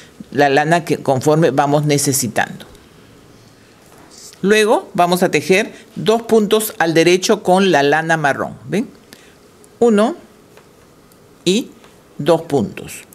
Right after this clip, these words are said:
Luego vamos a hacer un aumento anterior con la lana beige. Entonces vamos a cambiar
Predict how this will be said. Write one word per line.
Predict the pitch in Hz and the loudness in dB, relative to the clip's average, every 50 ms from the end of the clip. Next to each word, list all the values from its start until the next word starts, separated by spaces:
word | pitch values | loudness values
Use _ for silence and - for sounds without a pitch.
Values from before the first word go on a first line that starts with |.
| - _ _ _ _ _ _ _ _ - - - - - - - - - - - | -20 _ _ _ _ _ _ _ _ -20 -20 -20 -20 -20 -20 -20 -20 -20 -6 -2
Luego | 214 240 247 240 226 202 226 - - - - - | 0 2 2 2 4 2 2 0 0 -4 -12 -8
vamos | - 160 196 190 190 190 190 190 | -2 0 2 2 4 2 2 2
a | 165 | 2
hacer | 156 - 175 156 123 - - - | 2 2 2 2 0 -2 -2 0
un | 190 190 185 175 | 0 2 2 2
aumento | 170 160 156 151 131 117 98 90 - 95 - - - - - - - - | 2 2 2 0 0 -2 -2 -2 -4 -6 -6 -8 -14 -20 -20 -20 -8 -4
anterior | - 202 196 185 170 - 147 139 147 185 233 277 320 349 - - - - - | -2 0 0 0 2 2 2 2 4 4 4 4 2 -2 -6 -18 -20 -10 -4
con | - 170 180 202 214 | -2 0 0 2 2
la | 196 160 | 2 2
lana | 151 151 151 156 160 156 147 | 2 0 0 0 0 0 0
beige. | 123 113 80 - - - | 0 -2 -4 -4 -6 -8
Entonces | 87 104 - 139 147 156 160 208 233 - - - - - - - - - - - - | -6 -2 -2 0 0 0 0 -2 -2 -4 -6 -12 -16 -20 -20 -20 -20 -20 -20 -14 -6
vamos | - 139 143 147 147 139 - | -2 -2 0 0 0 0 0
a | 165 160 160 | 0 0 0
cambiar | 139 123 120 113 117 131 139 160 202 - | 0 -2 -2 0 2 2 2 2 0 -2